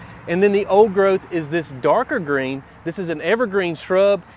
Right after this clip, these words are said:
Gets about four to five feet tall, maybe three to four feet wide. Perfect for a small hedge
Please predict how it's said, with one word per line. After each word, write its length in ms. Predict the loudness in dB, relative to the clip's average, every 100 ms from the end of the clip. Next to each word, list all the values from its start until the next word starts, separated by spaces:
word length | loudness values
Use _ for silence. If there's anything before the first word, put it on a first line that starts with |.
| -8
Gets 160 | -6 -4
about 320 | 0 0 -2
four 420 | -6 -2 2 0
to 200 | 0 -6
five 440 | -8 -4 -2 0 -4
feet 300 | -6 -6 -8
tall, 400 | -4 0 0 0
maybe 260 | -2 -4
three 300 | -6 -4 -2
to 80 | -2
four 240 | -4 -6 -4
feet 240 | -6 -6
wide. 480 | -2 0 2 0 -2 -12 -20 -20
Perfect 600 | -8 4 4 4 0 -4
for 180 | -2 -2
a 60 | -2
small 520 | -4 -2 2 2 2
hedge 540 | -2 -6 -2 -2 -4